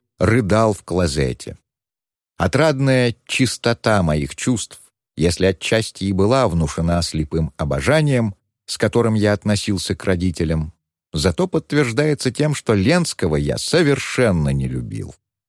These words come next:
Было нечто крайне раздражительное в его горловом голосе, педантичной правильности слога, изысканной аккуратности,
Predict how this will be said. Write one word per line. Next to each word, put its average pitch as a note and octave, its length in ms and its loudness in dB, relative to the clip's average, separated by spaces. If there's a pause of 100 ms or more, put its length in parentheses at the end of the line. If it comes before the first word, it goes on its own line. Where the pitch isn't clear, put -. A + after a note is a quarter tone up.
(540)
Было A2 200 2
нечто A2 420 0
крайне B2+ 520 0
раздражительное C3 1120 0
в A2 60 -2
его A#2+ 320 2
горловом A#2 720 0
голосе, G#2+ 680 2 (360)
педантичной F#2+ 720 0
правильности F#2+ 760 0
слога, F#2+ 720 0 (300)
изысканной C3+ 840 0
аккуратности, G#2+ 1120 0